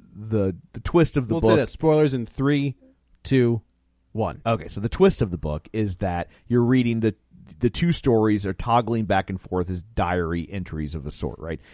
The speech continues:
Speaker 1: And you're reading hers and his, and you think, you know, and it's really
Speaker 2: He's
Speaker 1: set up
Speaker 2: present day, and you're reading her
Speaker 1: in the past.
Speaker 2: Yeah.
Speaker 1: So it's, it kind of, the movie follows that, that motif pretty, pretty closely,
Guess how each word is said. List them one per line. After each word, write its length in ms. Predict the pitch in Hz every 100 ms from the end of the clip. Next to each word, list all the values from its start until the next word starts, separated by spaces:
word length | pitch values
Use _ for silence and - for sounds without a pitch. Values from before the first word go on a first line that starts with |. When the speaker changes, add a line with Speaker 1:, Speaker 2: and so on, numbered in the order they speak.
| - _
Speaker 1:
And 360 | 113 110 104 95
you're 160 | - 101
reading 240 | 92 90
hers 480 | 87 - 151 139 131
and 100 | -
his, 340 | 98 113 104 95
and 120 | 92
you 80 | 92
think, 260 | - 107 -
you 200 | 127 110
know, 80 | 104
and 100 | 104
it's 140 | -
really 340 | 139 156 123 110 95
Speaker 2:
He's 120 | 185
Speaker 1:
set 140 | 101
up 40 | 113
Speaker 2:
present 320 | 165 143 127
day, 240 | 127 123
and 100 | 117
you're 120 | 120
reading 240 | 120 113 101
her 420 | 110 107 104 98 90
Speaker 1:
in 100 | 113
the 80 |
past. 360 | 101 - 87 80
Speaker 2:
Yeah. 40 | 95
Speaker 1:
So 120 | 95
it's, 200 | 92 -
it 320 | - 110 - -
kind 200 | 165 156
of, 60 |
the 60 | 165
movie 260 | 180 196 185
follows 440 | - 135 131 123
that, 240 | 117 107 - - -
that 260 | 110 98 - _ _ _
motif 720 | - 113 113 107 - 113 92 -
pretty, 260 | - 98 92 - -
pretty 160 | 151
closely, 380 | 135 95 85 78